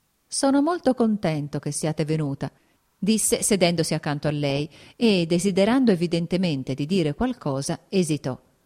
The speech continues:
Parecchie volte egli fece per parlare, ma tacque. Sebbene nel prepararsi a quell'incontro ella avesse imparato a disprezzarlo e ad accusarlo, non sapeva cosa dirgli e aveva pietà di lui.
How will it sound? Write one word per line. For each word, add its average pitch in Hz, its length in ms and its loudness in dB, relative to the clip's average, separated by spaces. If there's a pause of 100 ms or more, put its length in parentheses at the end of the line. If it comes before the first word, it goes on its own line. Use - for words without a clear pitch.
(280)
Parecchie 233 380 2
volte 147 440 0
egli 151 260 -4
fece 151 260 -6
per 156 180 -6
parlare, 143 600 -6
ma 160 180 -4
tacque. 135 540 -8 (500)
Sebbene 240 480 0
nel 151 160 -2
prepararsi 160 500 -2
a 156 60 -2
quell'incontro 160 840 -4
ella 226 220 -2
avesse 170 320 -2
imparato 156 480 -4
a 151 60 -2
disprezzarlo 151 920 -6
e 175 140 0
ad 147 140 0
accusarlo, 147 720 -4 (320)
non 226 180 0
sapeva 254 400 -4
cosa 214 260 -2
dirgli 143 500 -8 (360)
e 226 100 0
aveva 220 260 0
pietà 208 320 -4
di 175 160 -4
lui. 123 300 -8